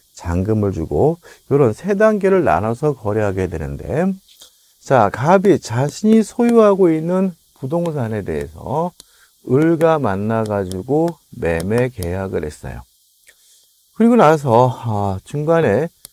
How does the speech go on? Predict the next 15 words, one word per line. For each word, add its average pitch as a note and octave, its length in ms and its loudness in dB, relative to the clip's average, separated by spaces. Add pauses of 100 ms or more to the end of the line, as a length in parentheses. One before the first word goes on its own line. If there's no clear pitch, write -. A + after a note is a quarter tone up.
(160)
중도금을 D#3 1080 0 (280)
주기로 A2+ 400 -4
했고요. D#2+ 560 -8 (640)
그리고 B2+ 220 -2
나서 A2+ 260 0
나중에 G2+ 680 -2 (360)
잔금을 F#2 760 -4
주기로 A#2+ 420 -6
한 D#2 220 -8
거죠. - 320 -14 (880)
근데 A#3 120 6
여기 E3+ 140 8
생각해 A3 380 0
볼 A#2+ 160 0
것은 A2 580 -2